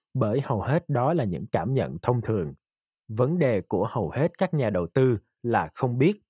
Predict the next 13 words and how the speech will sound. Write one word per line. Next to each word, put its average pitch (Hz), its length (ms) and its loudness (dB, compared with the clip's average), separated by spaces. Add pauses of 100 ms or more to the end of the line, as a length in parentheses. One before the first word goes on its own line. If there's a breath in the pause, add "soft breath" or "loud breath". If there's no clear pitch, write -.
và 107 200 2
cũng 110 220 -4
không 156 200 2
hề 104 300 0
cố 135 140 2
gắng 143 360 0
vận 95 280 0
dụng 92 220 0
những 92 220 -4
cảm 101 280 -2
nhận 85 220 0
thông 123 200 -2
thường. 95 320 -2